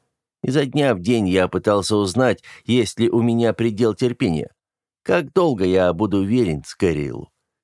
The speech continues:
Или даже оказавшись в аду, погибнув от его руки, буду оправдывать его? Мне правда стыдно. Даже в глаза смотреть не могу, проговорил он тихо, все так же сидя на полу.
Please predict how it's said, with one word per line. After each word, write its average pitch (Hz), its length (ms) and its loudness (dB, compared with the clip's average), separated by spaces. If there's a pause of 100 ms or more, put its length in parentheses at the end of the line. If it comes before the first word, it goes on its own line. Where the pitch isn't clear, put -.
(200)
Или 143 200 2
даже 127 340 2
оказавшись 120 640 -2
в 113 60 0
аду, 131 300 0
погибнув 87 560 -2
от 98 160 -2
его 104 260 2
руки, 120 440 0 (260)
буду 131 340 0
оправдывать 95 720 0
его? 82 300 -2 (560)
Мне 120 220 0
правда 120 380 -2
стыдно. 85 500 -6 (400)
Даже 131 280 0
в 113 60 -4
глаза 151 360 2
смотреть 87 460 -4
не 92 80 0
могу, 92 380 -6 (480)
проговорил 90 600 0
он 90 180 0
тихо, 113 440 0 (200)
все 113 180 0
так 110 260 0
же 95 140 -2
сидя 82 340 -4
на 80 100 -4
полу. 82 380 -6